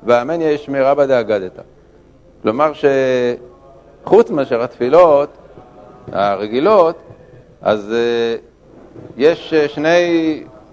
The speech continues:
זמנים שבהם, אה, העם מתחבר לעניינים שבקדושה,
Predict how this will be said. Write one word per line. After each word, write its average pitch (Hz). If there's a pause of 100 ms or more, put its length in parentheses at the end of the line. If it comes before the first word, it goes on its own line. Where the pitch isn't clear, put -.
(800)
זמנים 139
שבהם, 160
אה, 143 (420)
העם 156 (680)
מתחבר 131
לעניינים 135
שבקדושה, 143